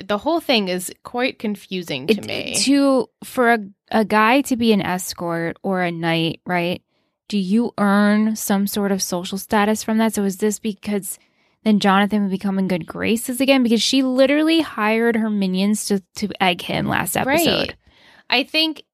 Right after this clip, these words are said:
Speaker 1: I think it's mostly pressure on the girls be-, to find someone who is of social status. So, yeah, Jonathan, he's a Whitney, so therefore it would look good, even though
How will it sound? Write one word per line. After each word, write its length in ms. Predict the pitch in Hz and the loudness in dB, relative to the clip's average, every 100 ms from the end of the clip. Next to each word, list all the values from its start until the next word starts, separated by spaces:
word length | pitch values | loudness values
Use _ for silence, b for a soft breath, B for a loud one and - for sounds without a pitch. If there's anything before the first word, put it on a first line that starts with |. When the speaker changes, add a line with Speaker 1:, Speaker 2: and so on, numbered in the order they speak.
| _ _ _ _ _ _ - | _ _ _ _ _ _ -4
Speaker 1:
I 100 | 226 | -4
think 180 | 330 440 | -4 -4
it's 160 | - | -4
mostly 520 | 226 226 233 262 208 - _ _ _ - | -4 -4 -2 -2 -2 -4 _ _ _ -6
pressure 360 | 220 220 262 - | -4 -2 0 0
on 180 | 196 | 0
the 80 | 180 | -2
girls 680 | 180 202 226 226 170 165 - | -6 0 4 4 4 -2 -6
be-, 220 | 175 - - | -12 -14 -6
to 140 | 202 | -6
find 400 | - 190 190 196 | -2 0 0 0
someone 340 | 202 196 190 180 | -2 -2 -4 -4
who 240 | 196 196 | -4 -4
is 260 | - 214 202 | 0 0 2
of 140 | 175 170 | -4 -4
social 380 | 180 175 185 175 | -6 -6 -8 -8
status. 640 | - 156 143 113 98 180 | -4 0 0 0 -4 -4
So, 540 | - 185 170 160 160 - _ _ _ _ _ _ _ _ _ _ _ | -4 0 0 0 -6 -10 _ _ _ _ _ _ _ _ _ _ _
yeah, 300 | - 202 185 | -4 0 0
Jonathan, 640 | 190 190 180 180 - 190 | 2 0 2 -2 -2 -2
he's 180 | 196 190 | -2 -4
a 80 | 185 | -2
Whitney, 360 | 196 180 185 185 | -2 -2 -2 -4
so 420 | - 170 165 147 - | -2 0 0 -4 -6
therefore 480 | 196 185 185 185 180 | -6 -6 -6 -6 -6
it 60 | |
would 120 | 170 175 | -6 -10
look 120 | 165 _ | -10 _
good, 480 | 254 254 220 214 196 | 2 4 6 4 -2
even 300 | 190 175 175 | -10 -8 -2
though 340 | 170 160 160 | 0 0 -2